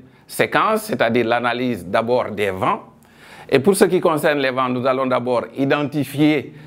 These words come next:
les vents en fonction de leur provenance, traiter les données des vents en fonction de la rose des huit directions, réaliser des représentations graphiques et ensuite analyser les résultats obtenus.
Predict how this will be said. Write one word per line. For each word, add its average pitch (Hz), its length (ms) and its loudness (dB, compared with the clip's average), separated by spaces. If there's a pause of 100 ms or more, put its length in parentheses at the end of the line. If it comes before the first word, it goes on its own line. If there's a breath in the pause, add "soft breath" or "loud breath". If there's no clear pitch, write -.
(160 loud breath)
les 113 160 4
vents 117 280 0
en 113 60 -4
fonction 113 380 -2
de 113 80 0
leur 104 200 2
provenance, 120 720 -2 (600 loud breath)
traiter 165 300 4
les 160 140 0
données 151 260 2
des 143 140 2
vents 143 320 -2 (120)
en 113 120 -4
fonction 127 380 0
de 120 100 0
la 117 160 2
rose 117 260 0
des 104 140 0
huit 113 180 2
directions, 107 600 0 (520 loud breath)
réaliser 160 580 4
des 139 160 2
représentations 117 800 -2
graphiques 104 560 0
et 123 160 2
ensuite 123 400 -6
analyser 107 560 0
les 113 140 0
résultats 107 500 -2
obtenus. - 320 -4